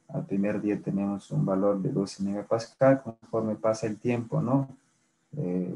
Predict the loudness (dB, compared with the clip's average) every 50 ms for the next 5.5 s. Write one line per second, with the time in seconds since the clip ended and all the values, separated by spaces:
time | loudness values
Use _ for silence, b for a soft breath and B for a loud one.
0 | -8 -10 -10 -12 -10 -12 -14 -14 -16 -20 _ -10 -6 -6 -6 -6 -6 -6 -2 -2
1 | 0 0 2 2 2 2 2 0 -2 -4 -2 0 2 2 2 2 2 0 -4 -6
2 | -14 _ _ -2 2 2 4 4 2 2 0 0 -2 -4 -6 -4 -4 -4 -6 -8
3 | -10 -12 -18 _ -20 -18 -12 -12 -10 -6 -6 -6 -6 -8 -8 -8 -6 -6 -6 -6
4 | -6 -6 -8 -6 -4 -4 -2 -2 -2 -4 -8 _ _ _ _ _ _ _ _ _
5 | _ _ -10 -4 -2 0 0 0 0